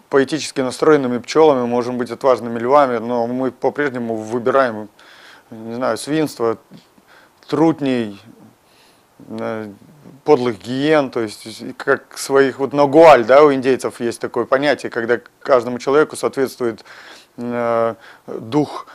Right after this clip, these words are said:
какого-то животного, да, или какого-то растения. Вот мы часто своими, своей нагуалью выбираем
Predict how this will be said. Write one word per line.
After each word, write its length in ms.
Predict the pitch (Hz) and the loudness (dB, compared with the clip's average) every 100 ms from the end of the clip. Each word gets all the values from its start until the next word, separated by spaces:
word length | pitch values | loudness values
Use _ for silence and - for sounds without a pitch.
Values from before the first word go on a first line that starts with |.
| _ | _
какого-то 720 | - - 139 123 131 127 123 110 | -8 2 2 4 2 4 2 0
животного, 800 | 113 110 131 143 147 131 113 110 | -8 -8 -2 4 4 2 -4 -2
да, 220 | 123 127 | 2 2
или 320 | 113 117 113 | 0 -4 -4
какого-то 440 | 110 117 123 110 120 | -6 -4 -4 -2 -4
растения. 460 | 131 - 135 110 | -4 -4 -4 -4
Вот 180 | 110 120 | -6 -4
мы 360 | 139 156 139 117 - | -2 0 0 -4 -14
часто 540 | - 156 160 131 123 113 - | 0 2 2 2 0 -2 -12
своими, 800 | - - - 139 131 123 127 120 | -16 -14 -6 0 2 2 -2 -6
своей 240 | 135 127 | -2 -2
нагуалью 640 | 120 117 127 139 127 113 | -2 0 6 6 4 -2
выбираем 680 | 110 117 120 127 117 107 107 | -4 0 2 2 0 -6 -12